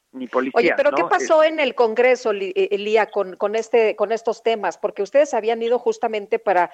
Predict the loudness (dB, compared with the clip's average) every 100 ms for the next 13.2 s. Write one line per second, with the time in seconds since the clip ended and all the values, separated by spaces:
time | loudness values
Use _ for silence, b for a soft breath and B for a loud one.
0 | B B -2 2 2 2 -4 -4 -4 -4
1 | -4 -6 -8 -8 -4 -4 -2 -6 -2 -4
2 | -4 -6 -6 -6 -4 -4 -4 -6 -8 -6
3 | -6 -4 -6 -6 -8 -2 -2 -2 -6 -6
4 | -10 -8 -2 -2 -2 -2 -2 0 -4 -4
5 | -8 -4 -2 -2 -2 -4 -4 -2 -2 -2
6 | -6 -6 -6 -6 -12 -2 0 0 -6 B
7 | B -6 -2 -2 -2 -4 -4 -2 -2 0
8 | -2 -2 0 -2 -2 -4 -2 -2 0 2
9 | 2 2 0 -4 -8 -8 -4 -6 -4 -6
10 | -6 -16 _ _ _ _ _ _ _ -2
11 | 0 0 -2 -4 0 0 0 -4 0 -2
12 | 0 -2 -2 -4 -6 -8 -8 -6 -4 0
13 | 0 -2